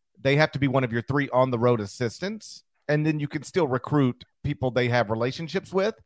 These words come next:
but you can't just invent a spot for somebody who's the parent or brother or cousin or friend of a, of a,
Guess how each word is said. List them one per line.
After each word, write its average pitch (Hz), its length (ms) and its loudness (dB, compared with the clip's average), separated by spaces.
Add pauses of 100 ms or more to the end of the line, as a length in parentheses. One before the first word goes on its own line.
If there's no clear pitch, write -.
(540)
but 135 460 8
you 165 120 -8
can't 165 240 -2
just 131 220 -2
invent 127 480 -2
a 107 60 -2
spot - 420 0
for 117 100 -6
somebody 104 680 -4 (240)
who's 123 320 0
the 117 120 0
parent 120 540 -2
or 104 60 -8
brother 117 440 2
or 107 300 0
cousin 117 540 0
or 98 220 -4
friend 123 500 0
of 107 120 0
a, 107 200 0 (420)
of 110 160 0
a, 110 220 2